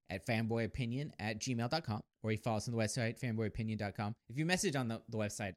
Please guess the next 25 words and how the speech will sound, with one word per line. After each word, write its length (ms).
we 100
get 160
that 160
too. 200
Um, 460
or 120
you 140
can 160
tweet 260
at 140
us 180
at 140
fanboy 420
underscore 360
opinion. 400
And, 420
uh, 220
the 80
first 280
one 240
will 120
be 320
from 560
Kamen 280
Rider, 460